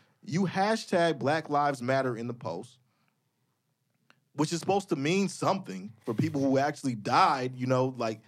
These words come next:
people whose lives are actually at risk. You hashtag Black Lives Matter to bring more attention to the post. The reason why you do it is because that the Black Lives Matter hashtag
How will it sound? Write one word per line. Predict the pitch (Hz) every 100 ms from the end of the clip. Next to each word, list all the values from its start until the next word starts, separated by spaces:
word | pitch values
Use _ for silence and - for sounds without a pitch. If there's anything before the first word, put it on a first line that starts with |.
| _ _ -
people | 160 170
whose | 151 160
lives | 123 151 156
are | 143
actually | 131 139 139 131
at | 117
risk. | 123 175 156 - _ _ _ _ _ _
You | 135
hashtag | 131 175 214 208 220 185 151
Black | 160 170
Lives | 156 156 151
Matter | 139 143 131
to | 131
bring | 143 131
more | 123 180 160
attention | 151 180 180 156 139
to | 139
the | 117
post. | 156 127 - _ _ _ _ _
The | -
reason | 135 226 208
why | 190
you | 175 165
do | 208 208
it |
is | 160
because | 151 156 147
that | 139 135 131
the |
Black | 110 151 165
Lives | 175 160 143
Matter | 135 147 131
hashtag | 120 156 196 196 - 120 117